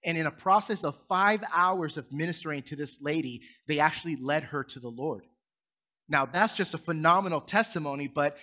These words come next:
as we had dinner on Tuesday night and we revisited that story, I found out that it wasn't their Mini Cooper. They had gone down to one car, but they were in the process of looking for a new car.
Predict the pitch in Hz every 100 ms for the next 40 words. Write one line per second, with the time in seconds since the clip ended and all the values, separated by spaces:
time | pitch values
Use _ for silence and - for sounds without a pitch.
0 | - - - 170 185 190 202 165 190 175
1 | 190 208 175 165 - 151 147 202 185 175
2 | 151 156 185 151 151 147 160 135 180 143
3 | 175 175 160 151 143 143 - - 202 220
4 | 147 131 - - _ 165 180 175 208 185
5 | 165 233 208 156 - _ _ _ 151 175
6 | 170 156 208 208 - 151 147 202 185 143
7 | 131 107 - _ _ _ _ _ _ -
8 | 185 202 196 190 170 175 185 156 131 147
9 | 175 202 220 - 214 208 139 135 147 165
10 | 170 165 156 - 180 170 151 143 147 165
11 | 156 - 131 139 196 - 120 -